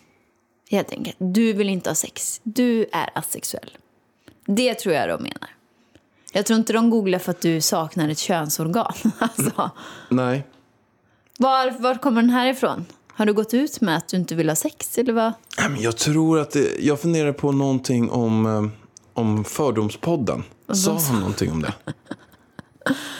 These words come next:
Speaker 1: Alltså, jag har ingen aning,
Speaker 2: Jag minns
Speaker 1: hjärta.
Speaker 2: inte. Men jag får mig att han frågade något om asexuell.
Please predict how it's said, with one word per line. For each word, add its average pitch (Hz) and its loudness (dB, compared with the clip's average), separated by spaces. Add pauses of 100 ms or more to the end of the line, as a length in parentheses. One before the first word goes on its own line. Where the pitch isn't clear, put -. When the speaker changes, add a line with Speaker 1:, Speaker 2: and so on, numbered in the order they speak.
(680)
Speaker 1:
Alltså, - -2
jag 185 4
har 160 0
ingen 156 0
aning, 147 -2
Speaker 2:
Jag 131 2
minns 151 2
Speaker 1:
hjärta. 160 2
Speaker 2:
inte. 113 0 (100)
Men 139 2
jag 143 2
får 175 2
mig 170 2
att 160 -4
han 135 -2
frågade 139 2
något 127 -2
om 110 2
asexuell. 117 0